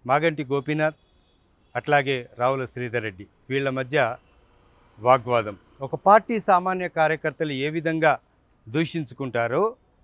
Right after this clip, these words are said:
ఆ స్థాయిలో వీళ్ళిద్దరూ దూషించుకున్న సందర్భం కనిపిస్తోంది. అంటే పార్టీ ఓడిపోవడం, పార్టీ అధ్యక్షుడిగా కేసీఆర్ నాయకులకు కానీ పార్టీ శ్రేణులకు కానీ తగినంత భరోసా ఇవ్వకపోవడం, సమీక్షా సమావేశాలకు హాజరు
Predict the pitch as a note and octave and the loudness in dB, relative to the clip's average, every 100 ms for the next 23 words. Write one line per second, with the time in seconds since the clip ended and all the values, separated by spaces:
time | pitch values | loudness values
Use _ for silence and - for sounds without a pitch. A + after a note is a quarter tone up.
0 | _ _ _ _ B2+ F3+ - G#3+ G3 G#3 | _ _ _ _ 6 6 6 4 4 4
1 | G3 E3 D#3+ D3+ E3 D3+ B2+ C#3+ C#3 C3+ | 0 -2 -2 0 0 0 -4 -6 -8 -12
2 | - C3+ B2 B2+ B2 A#2+ B2 A#2 A2 A2 | -8 -6 -6 -6 -6 -4 -6 -8 -10 -12
3 | - B2 A#2 C3+ E3 A3+ D#3 G3 - _ | -12 -10 -6 -6 -2 -2 -2 -4 -12 _
4 | _ - F3 G#3 A#3 F#3+ F3+ F#3 E3 F#3 | _ 4 6 6 2 2 4 4 2 0
5 | F3 E3+ F3+ _ _ _ E3+ G3 - G#3 | 0 -4 -10 _ _ _ 2 2 2 -2
6 | D#3 F#3 G3 F#3 F3+ F3 E3 E3+ E3+ F3+ | -2 -6 -6 -4 -4 -4 -4 -6 -4 -4
7 | E3 - _ _ C3 B2+ C#3+ F3 F#3+ F3+ | -4 -8 _ _ -10 -2 -2 -2 -2 -4
8 | D3 D#3 D#3 E3+ - _ _ _ _ - | -2 -4 -4 -8 -14 _ _ _ _ 0
9 | D#3 F3 G3+ F3+ D#3+ _ - C#3+ E3+ F3+ | 0 2 -2 -6 -8 _ -8 -6 -2 -4
10 | D3 D3+ D3+ C#3+ - - _ _ C#3+ D3 | -2 -2 -2 -8 -12 -20 _ _ -6 -4
11 | D#3+ D3+ B2+ C3+ E3 D#3+ F3 D3+ B2+ C#3+ | -4 -4 -2 0 0 0 -2 -2 -4 -8
12 | C3+ C#3 C3+ C3 C#3 _ _ - E3 G#3+ | -10 -10 -8 -8 -12 _ _ -4 -2 -2
13 | - G#3+ F#3+ E3+ E3 E3+ D#3+ E3+ D#3+ D3+ | -2 -2 -2 -2 -2 -4 -4 -4 -6 -4
14 | C#3 B2+ C#3+ D#3 D3 | -2 0 0 -2 -6